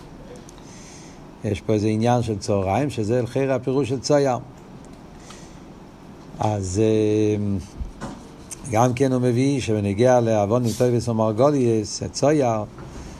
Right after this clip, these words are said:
אז התרגום יינוסן אומר, אה, יו-, אה, יוהרין. זה התרגום של עוונים טובות ומרגליות,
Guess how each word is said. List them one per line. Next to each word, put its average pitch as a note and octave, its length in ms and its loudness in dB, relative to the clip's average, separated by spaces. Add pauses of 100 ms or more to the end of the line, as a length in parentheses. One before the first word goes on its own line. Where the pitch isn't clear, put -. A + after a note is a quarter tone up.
(340)
אז F#2+ 180 -2
התרגום A#2 480 4
יינוסן A#2+ 720 2 (760)
אומר, A#2 720 4 (600)
אה, A2 320 4
יו-, A2+ 160 4
אה, A2 400 0
יוהרין. A2+ 600 4 (1300)
זה A#2+ 200 2
התרגום A#2+ 540 4
של G#2+ 480 2
עוונים A#2 360 2
טובות A#2+ 360 0
ומרגליות, A#2 720 2